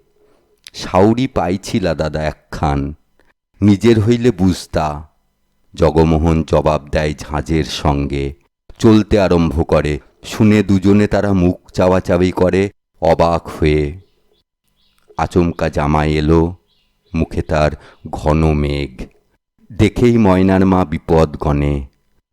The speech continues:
ব্যস্ত সমস্ত না হয়ে হাসি মুখে ধীরে শান্তভাবে অভ্যর্থনা জানায়।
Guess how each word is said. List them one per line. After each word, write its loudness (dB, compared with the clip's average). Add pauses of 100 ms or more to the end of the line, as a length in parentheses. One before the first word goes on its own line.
(160)
ব্যস্ত -2
সমস্ত -2
না 0
হয়ে 0
হাসি -6
মুখে -2
ধীরে -4 (300)
শান্তভাবে -2
অভ্যর্থনা -4
জানায়। -4